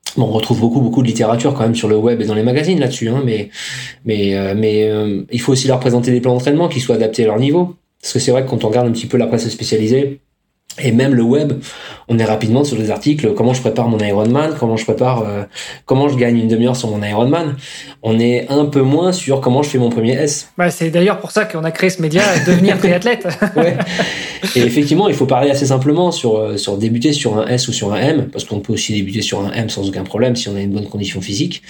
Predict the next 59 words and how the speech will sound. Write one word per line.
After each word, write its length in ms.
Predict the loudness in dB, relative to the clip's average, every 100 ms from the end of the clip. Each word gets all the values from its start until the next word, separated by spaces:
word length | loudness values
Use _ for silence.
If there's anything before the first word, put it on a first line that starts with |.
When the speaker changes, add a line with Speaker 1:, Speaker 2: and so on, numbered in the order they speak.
| -14 -12 -12 -12 -12 -6
Speaker 1:
Euh, 160 | -2 -2
c'est 200 | -2 -2
plutôt, 460 | -2 2 2 4 2
euh, 240 | 2 2
de 140 | 0
se 80 | -4
dire, 220 | 0 0
voilà, 180 | 2 0
comment 240 | 2 2 2
on 40 |
va 100 | 0
préparer 300 | -2 -4 -4
une 80 | -4
transition. 600 | -4 -4 -2 0 0 -2 -10 _ -10
Donc 200 | -6 -2
là, 240 | 0 2 0
quand 180 | -2 0
on 40 |
les 100 | -2
croise, 320 | 0 0 0
effectivement, 440 | -6 -10 -4 0 0
nous, 120 | 0
on 80 | -4
a 40 |
fait 120 | -6
un 20 |
petit 140 | -8 -6
peu 100 | -6
de 60 |
promotion 420 | -4 -6 -4 -2 -2
quand 180 | -2 -6
on 20 |
les 140 | -6
a 20 | -6
croisés 300 | -6 -2 -2
sur 160 | -2
le 80 | -4
semi, 360 | -2 0 0 0
sur 140 | -2
le 80 | -4
marathon. 340 | -4 -4 -4
C'est, 280 | -4 -6 -8 -14 -16 -16 -14
c'est 100 | -10
tout 100 | -4
simplement 420 | -2 0 2 0
de 40 | 0
parler 440 | 0 2 2 0
de 120 | 0
ma-, 100 | -2
de 280 | -4 -4 -2
manière 260 | 0 0 0
très 160 | -2
factuelle 380 | -2 -2 0 0
de 80 | 0
comment 240 | 0 0
se 60 | 0
passe 140 | 0
une 120 | 0
transition. 480 | 0 0 0 -2 -4